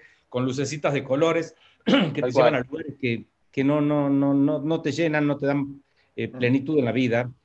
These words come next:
Speaker 1: y que
Speaker 2: Tal
Speaker 1: te hacen
Speaker 2: cual.
Speaker 1: perder justamente de aquellos lugares.
Speaker 2: Y, y lo que está pasando ahora, eh, es de que yo creo, o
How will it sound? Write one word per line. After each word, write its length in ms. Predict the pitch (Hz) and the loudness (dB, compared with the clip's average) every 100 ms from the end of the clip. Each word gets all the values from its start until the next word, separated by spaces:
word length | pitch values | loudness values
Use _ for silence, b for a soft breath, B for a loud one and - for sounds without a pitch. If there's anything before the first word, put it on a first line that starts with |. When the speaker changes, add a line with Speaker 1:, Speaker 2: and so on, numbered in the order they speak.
| _ _ - | _ _ -12
Speaker 1:
y 140 | 113 | -6
que 80 | 120 | -2
Speaker 2:
Tal 60 | |
Speaker 1:
te 40 | 123 | 2
hacen 100 | 127 | 4
Speaker 2:
cual. 100 | 120 | 2
Speaker 1:
perder 300 | 120 - 139 | 0 -4 -6
justamente 600 | - 123 120 113 117 113 | -6 -8 -6 -4 -4 -4
de 60 | |
aquellos 280 | 107 110 107 | -4 -4 -8
lugares. 340 | 107 107 101 98 | -6 -4 -6 0
Speaker 2:
Y, 220 | 170 160 - - _ | 0 0 -6 -20 _
y 100 | 156 | 2
lo 120 | 151 | 4
que 120 | 147 151 | 4 2
está 240 | - 175 | 4 2
pasando 500 | 214 - 196 202 196 | 2 -4 -6 -2 0
ahora, 580 | 175 196 180 151 190 190 _ - - - | 2 2 0 -2 -4 -10 _ -20 -20 -20
eh, 320 | 139 131 127 - | -16 -14 -16 -10
es 180 | 143 147 | -8 -6
de 180 | 143 - | -6 -8
que 160 | 123 | -14
yo 200 | 127 127 | -12 -12
creo, 520 | - 139 147 143 143 | -6 0 2 4 4
o 120 | 139 | 2